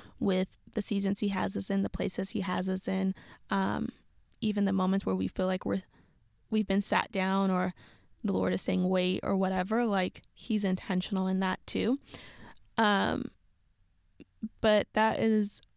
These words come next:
when I've had to remember, like, he's not finished. Like, this isn't it. This is temporary.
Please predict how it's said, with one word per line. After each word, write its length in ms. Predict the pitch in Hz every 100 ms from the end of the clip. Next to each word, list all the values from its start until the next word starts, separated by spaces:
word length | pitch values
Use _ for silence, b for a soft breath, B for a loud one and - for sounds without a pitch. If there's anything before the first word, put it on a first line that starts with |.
| -
when 180 | 214 196
I've 120 | 196
had 140 | 190
to 80 | -
remember, 320 | 196 196 196
like, 240 | - 220 -
he's 180 | 240 -
not 140 | 302
finished. 440 | 294 277 - - - -
Like, 140 | - -
this 220 | 180 -
isn't 320 | 277 285 190 -
it. 220 | 196 -
This 180 | - -
is 140 | 220
temporary. 800 | - - 196 - - - - 226